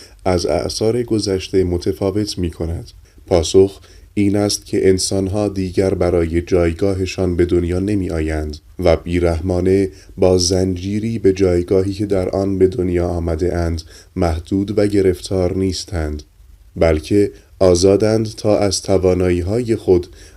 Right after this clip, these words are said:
و فرصت‌های مناسب برای دستیابی به تمام آنچه آرزویش را دارند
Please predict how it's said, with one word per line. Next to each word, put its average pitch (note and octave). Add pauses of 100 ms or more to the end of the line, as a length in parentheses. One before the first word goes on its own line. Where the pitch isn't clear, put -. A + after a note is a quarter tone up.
(140)
و F2
فرصت‌های F#2
مناسب F#2+ (380)
برای F2
دستیابی F2+
به F2+
تمام G#2+
آنچه G2+
آرزویش F#2
را F#2
دارند F#2